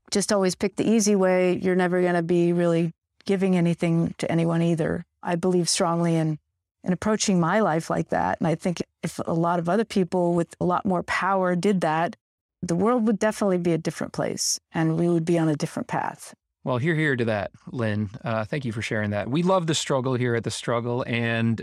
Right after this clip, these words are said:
Speaker 2: we are so grateful. Um, s-, I'm saying we now <laughs> on behalf of all the listeners who really appreciate what you've done for the sport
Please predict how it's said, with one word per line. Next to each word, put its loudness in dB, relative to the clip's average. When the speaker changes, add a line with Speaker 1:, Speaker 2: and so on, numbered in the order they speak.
Speaker 2:
we 0
are 0
so -2
grateful. -4
Um, -2
s-, -8
I'm -4
saying -2
we 0
now 0
<laughs> -2
on -2
behalf -2
of -2
all 0
the -4
listeners -6
who -2
really 0
appreciate -4
what -4
you've -4
done 0
for -8
the -4
sport -2